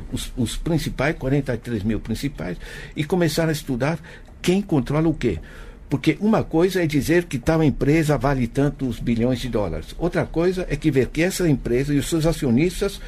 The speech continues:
controlam também outras empresas, que por sua vez controlam outras empresas. Então pegaram o mapa de controle. E o mapa de controle apontou o seguinte: setecentos e trinta e sete grupos controlam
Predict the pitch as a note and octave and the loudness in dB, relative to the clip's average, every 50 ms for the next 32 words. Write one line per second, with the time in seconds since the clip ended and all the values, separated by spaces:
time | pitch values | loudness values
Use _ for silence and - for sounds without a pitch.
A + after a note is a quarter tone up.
0 | - - - - - - E3+ D#3 D3 E3 E3+ F3 F3+ F3 E3 D3+ B2+ C3+ C3+ - | -16 -16 -14 -8 0 2 2 2 4 2 0 0 0 2 2 2 4 2 0 0
1 | C3+ F3 G#3+ G#3+ - C3 A2 - A#2+ G#2 - - A2 F#2 D#2 D2+ E2 - - - | 0 0 0 0 0 -2 -2 -2 -2 -2 -2 -2 -2 -2 -2 -4 -6 -8 -10 -12
2 | - - - - - - - F#3+ E3 D3+ F3+ D3+ D3+ E3+ E3+ D3 B2+ E3 F3+ F3 | -14 -12 -12 -10 -10 -6 -4 -2 2 4 4 4 4 4 2 4 4 2 2 0
3 | - F#3+ D#3 D#3 E3+ F3+ E3 D#3+ E3 G3 G#3+ G#3 E3 C#3+ A2+ B2 A2+ - - A2 | 0 0 0 0 2 2 4 4 6 4 4 4 2 0 0 0 -2 -2 -2 -2
4 | F#2 D#2+ D2+ D2+ - - - - - - - - - - C#3 C3+ C#3 - F#3 F#3+ | -2 -2 -4 -8 -10 -14 -16 -18 -16 -16 -16 -16 -4 0 0 0 0 0 -2 -2
5 | - - E3+ D3+ B2 D3+ E3+ F#3 G3 F3+ B2 C#3+ C3 C#3 D3+ E3 E3 - E3 D3+ | 0 -2 0 0 2 2 2 2 0 0 2 2 2 4 2 2 0 0 -2 -2
6 | D#3+ D#3 - F3+ E3 D3+ - A#2 A2+ F2+ D#2 - - - - - - - - - | -2 0 0 0 0 0 -2 -2 -4 -4 -4 -6 -12 -14 -16 -16 -16 -16 -16 -16
7 | - - - - - C#3+ C3+ E3 F3 G3 G#3 G#3 - D#3 C#3+ C#3+ - B2+ A#2 - | -18 -16 -16 -4 2 4 4 4 4 2 0 0 -2 -4 -4 -4 -2 -4 -4 -2
8 | - C3 D3 D#3 D3+ D3 C3+ B2+ A#2+ D3 D3 D3+ D3 - C3+ G#2+ F2+ E2+ - - | 0 2 2 2 2 0 -2 -2 -2 -2 -2 -2 -2 -2 -2 -2 -2 -4 -4 -8
9 | - - - - - - - - - - - - - - - D3+ C#3+ - - - | -12 -14 -14 -16 -16 -16 -14 -14 -14 -14 -14 -12 -6 0 0 0 0 0 0 -2
10 | F#3 F#3 - F3 D#3 - D3 B2+ B2+ B2+ A#2 - B2 A2+ - - G2+ G#2 A2+ C#3 | -2 0 -2 -2 0 0 2 2 2 2 0 0 -2 -2 -2 -4 -6 -2 0 0
11 | D#3+ E3+ - F3 E3+ - - - - - - - - - - - - - - - | 0 0 -2 -6 -8 -8 -10 -14 -14 -12 -12 -12 -12 -14 -14 -16 -16 -16 -12 -4
12 | - F3 E3+ D#3 D3 C3 C#3+ C#3+ D3+ D#3 D#3+ D#3 | -2 0 0 0 0 0 0 2 2 0 -2 -4